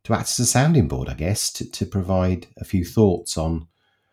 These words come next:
uh, the direction of travel, the decisions that are being taken. Now, the R P S has its fellows,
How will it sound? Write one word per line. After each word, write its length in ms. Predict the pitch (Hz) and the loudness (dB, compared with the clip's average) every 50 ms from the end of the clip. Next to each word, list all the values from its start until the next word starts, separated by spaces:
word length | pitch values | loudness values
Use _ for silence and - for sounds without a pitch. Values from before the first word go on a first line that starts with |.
| _ _ _ _ _ _ _ _ _ - | _ _ _ _ _ _ _ _ _ -6
uh, 300 | 82 - - - - - - | -4 -4 -4 -4 -8 -8 -8
the 100 | - 90 | -6 -2
direction 400 | 90 101 101 - - - - 87 | 0 2 2 2 0 -4 -6 -8
of 80 | - - | -6 -4
travel, 600 | - 92 85 80 92 92 90 87 87 87 87 - | -4 -4 -2 -2 -2 -4 -4 -4 -4 -6 -8 -10
the 80 | - 85 | -12 -10
decisions 420 | 80 - - - 90 82 87 80 | -10 -8 -6 -6 -6 -4 -4 -4
that 100 | 80 82 | -4 -6
are 20 | 73 | -4
being 240 | 67 87 82 82 82 | -4 -4 -4 -4 -6
taken. 640 | - - 90 85 85 85 - 98 95 98 101 101 _ _ - - - _ _ _ _ - | -6 -6 -4 -4 -4 -4 -4 -4 -4 -4 -6 -8 _ _ -20 -20 -20 _ _ _ _ -4
Now, 80 | 95 90 | 0 2
the 80 | 117 | 2
R 100 | 139 151 | 2 2
P 140 | - - 110 | 2 0 0
S 140 | 95 90 - | 0 0 0
has 140 | 92 76 76 | -2 -4 -4
its 140 | - - | -8 -10
fellows, 960 | - - - - 90 90 90 90 90 90 92 92 92 90 - - - - - | -12 -14 -8 -4 -2 0 0 0 0 0 0 0 -2 -4 -6 -8 -10 -12 -16